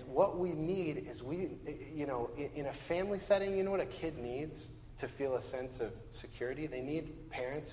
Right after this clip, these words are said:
who are, rejoice over them, who are, think that they're a blessing. Make, you know, they need to make their parents happy. And when they feel like, "I make my parents happy," that's when they know that they're secure. And here, Jesus gives,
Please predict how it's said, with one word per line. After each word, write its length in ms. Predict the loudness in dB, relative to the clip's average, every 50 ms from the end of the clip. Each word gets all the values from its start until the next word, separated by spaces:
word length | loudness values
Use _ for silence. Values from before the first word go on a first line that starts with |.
| -8 -6
who 120 | -6 -6 -6 -6 -10 -12 -14 -16 -16 -16 -16 -16 -16 -16 -16 -18 -18 -18 -6 -2
are, 280 | -2 -2 -2 -4 -6 -10 -12 -14 -16 -16 -16 -16 -16 -16 -16 -18 -16 -16 -16 -14 -12
rejoice 560 | -10 -10 -10 -8 -8 -4 -4 -4 -4 -4 -6 -8
over 160 | -8 -8 -8
them, 140 | -12 -12 -14 -14 -14 -16 -16 -16 -16 -16 -16 -16 -16 -16 -16 -16 -16 -16 -16 -10 -4
who 180 | 0 2 2
are, 280 | 2 2 2 0 0 -2 -4 -8 -4
think 200 | -2 -2 -2 0
that 140 | -2 0 0
they're 140 | 0 0 0
a 40 | -2
blessing. 640 | -4 -2 0 0 -2 -2 -6 -10 -10 -10 -10 -6 -4
Make, 280 | -2 -2 -2 -2 -4 -8 -6
you 80 | -4 -4
know, 220 | -2 -2 -2 -4 -4 -8 -14 -14 -14 -2 0
they 100 | 2 4
need 160 | 6 4 6 6
to 80 | 4
make 360 | 4 4 2 0 0 0 0
their 160 | 0 0 0 0
parents 560 | 0 0 0 0 0 -4 -4 -6 -10 -12 -14 -14 -14 -16 -16 -16 -16 -16 -12 -8
happy. 420 | -6 -4 -4 -4 -4 -6 -8 -10 -10 -12 -14 -16 -16 -16 -16 -16 -16 -16 -16 -12 -8
And 100 | -4 -2
when 80 | 0 0
they 120 | 0 -2
feel 220 | 2 4 6 8 8
like, 220 | 8 8 6 4
"I 120 | 0 0
make 240 | 0 -2 -2 -2 -4
my 140 | -4 -4 -4
parents 360 | -4 -4 -4 -4 -4 -4 -6
happy," 380 | -6 0 2 2 2 2 -4 -6 -4
that's 260 | -4 -4 -4 -4 -6
when 120 | -6 -4 -4
they 120 | -6 -6
know 340 | -6 -6 -6 -6 -6 -8 -8 -10
that 140 | -12 -10 -8
they're 120 | -8 -8 -8
secure. 440 | -10 -12 -12 -12 -10 -8 -8 -8 -8 -12 -14 -14 -14 -14 -14 -14 -14 -12 -10 -8
And 100 | -8 -8
here, 540 | -8 -8 -2 2 4 6 6 6 6 4 2
Jesus 440 | -2 -2 -2 -2 -2 -2 -4 -4 -4
gives, 480 | 0 2 2 2 2 -2 -4 -8 -8